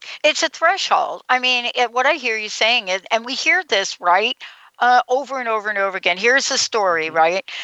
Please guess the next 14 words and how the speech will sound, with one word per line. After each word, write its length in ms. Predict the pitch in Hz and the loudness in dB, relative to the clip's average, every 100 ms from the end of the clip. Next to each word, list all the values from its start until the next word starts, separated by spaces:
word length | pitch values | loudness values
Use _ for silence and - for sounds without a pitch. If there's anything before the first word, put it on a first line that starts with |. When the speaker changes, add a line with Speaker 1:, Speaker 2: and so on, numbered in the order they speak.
| - - | -12 -4
Speaker 1:
We 160 | 233 | 0
hear 200 | 240 269 | 2 2
the 120 | 262 | 0
story, 560 | 262 - 240 226 220 214 - | -2 0 2 4 2 0 2
"Oh, 400 | 233 220 180 160 - | 2 4 0 -6 -6
okay, 560 | 214 - 180 175 185 - | -6 0 2 2 -2 -10
well, 500 | 208 220 202 202 190 _ | -2 2 2 0 -6 _
you 180 | 214 226 | -6 -2
know, 260 | 220 202 180 | -2 -2 -8
how 500 | _ 208 - 262 339 320 | _ -6 2 4 4 2
d-, 180 | 226 | -2
is 180 | 220 214 | -2 0
it 180 | 190 165 | -4 -4
like, 420 | - 175 180 - | 0 0 0 -6